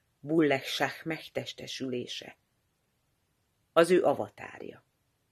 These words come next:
Hirtelen a színház teljesen más felfogása lett nyilvánvalóvá számunkra,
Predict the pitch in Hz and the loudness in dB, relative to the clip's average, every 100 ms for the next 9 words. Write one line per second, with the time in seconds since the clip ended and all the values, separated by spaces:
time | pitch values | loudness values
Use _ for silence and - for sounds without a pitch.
0 | _ _ _ _ _ _ _ _ _ _ | _ _ _ _ _ _ _ _ _ _
1 | _ _ _ _ _ _ _ _ _ _ | _ _ _ _ _ _ _ _ _ _
2 | _ _ _ _ _ _ _ - 262 - | _ _ _ _ _ _ _ 4 4 6
3 | 175 160 160 - - 190 165 147 143 - | 2 2 -2 -6 -2 -2 2 2 0 2
4 | 226 220 156 - 120 117 113 - - - | 6 6 4 0 -4 -2 -4 -4 -6 -6
5 | - 120 - - - - 131 135 143 127 | -8 -8 -8 -8 -8 -6 -6 -6 -8 -8
6 | 127 127 131 - 135 - - - 65 67 | -6 -8 -6 -4 -4 -6 -10 -12 -10 -10
7 | 76 - - - | -10 -12 -14 -18